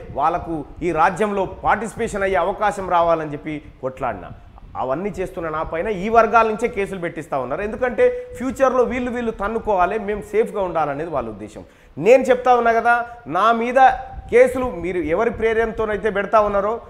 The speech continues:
ఎవరైతే కేసులు పెడతా ఉన్నారో వాళ్ళకు సంబంధించినటువంటి కొన్ని విషయాలు చెప్తా ఉన్నా. మీరు కేసులు పెట్టుకోండి, ఏమైనా చేసుకోండి, ఇబ్బంది లేదు.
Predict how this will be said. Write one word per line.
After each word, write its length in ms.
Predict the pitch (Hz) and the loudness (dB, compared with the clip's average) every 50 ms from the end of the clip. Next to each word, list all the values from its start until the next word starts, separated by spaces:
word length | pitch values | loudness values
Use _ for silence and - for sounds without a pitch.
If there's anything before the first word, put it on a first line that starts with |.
| - - - | -16 -10 -6
ఎవరైతే 360 | 156 185 208 214 208 - 214 | -2 0 0 0 0 -2 -4
కేసులు 380 | - - 202 226 240 233 254 233 | -2 0 2 2 2 2 0 -2
పెడతా 300 | 214 220 208 - 226 214 | -2 -2 0 2 2 2
ఉన్నారో 420 | 208 208 202 190 185 175 165 - - - - - | 2 2 0 0 2 2 0 -2 -4 -8 -16 -6
వాళ్ళకు 420 | 117 147 175 202 240 247 240 - - | 0 4 6 6 6 4 2 0 0
సంబంధించినటువంటి 840 | 220 220 240 254 208 247 247 196 202 208 233 208 202 220 214 - - | -2 0 0 0 0 -2 -2 -4 -4 -4 -2 -2 -2 -2 -4 -4 -4
కొన్ని 220 | 202 202 196 185 | -4 -4 -4 -6
విషయాలు 300 | 185 180 - 208 196 180 | -6 -4 -2 -2 -2 -2
చెప్తా 300 | 156 165 - - 170 165 | -4 -8 -6 -4 -4 -4
ఉన్నా. 300 | 156 151 156 160 170 175 - - - - 131 | -4 -4 -4 -6 -6 -8 -10 -14 -16 -12 -10
మీరు 180 | 143 160 160 | -8 -8 -8
కేసులు 380 | 151 - - 180 190 185 208 202 | -8 -6 -4 -4 -4 -4 -6 -6
పెట్టుకోండి, 440 | 180 190 180 180 - 185 190 190 196 | -4 -6 -6 -6 -6 -6 -6 -6 -4
ఏమైనా 340 | 165 156 156 160 160 156 147 - 147 | -6 -4 -6 -6 -6 -8 -10 -10 -12
చేసుకోండి, 320 | 131 - - 147 147 139 | -12 -12 -10 -10 -8 -8
ఇబ్బంది 300 | 120 113 135 131 123 120 | -8 -6 -6 -6 -6 -6
లేదు. 260 | 110 110 101 95 85 | -8 -8 -10 -10 -12